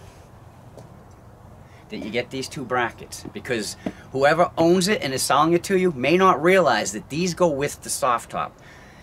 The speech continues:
If you don't get these, you can't put the soft top on. In case you didn't get the bracket and the screws with your soft top, fear not, here's the part numbers to them.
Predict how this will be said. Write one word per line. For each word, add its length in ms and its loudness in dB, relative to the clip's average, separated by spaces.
If 120 -14
you 60 0
don't 140 2
get 220 2
these, 340 4
you 240 -20
can't 160 -4
put 100 -10
the 60 -10
soft 240 -4
top 200 -8
on. 140 -12
In 80 -2
case 220 0
you 80 0
didn't 200 2
get 140 -2
the 60 -4
bracket 420 -4
and 80 -2
the 40 -2
screws 360 -2
with 140 -2
your 140 0
soft 360 -4
top, 240 -2
fear 260 0
not, 300 -4
here's 220 -4
the 80 -16
part 240 -2
numbers 260 -2
to 140 -2
them. 180 -2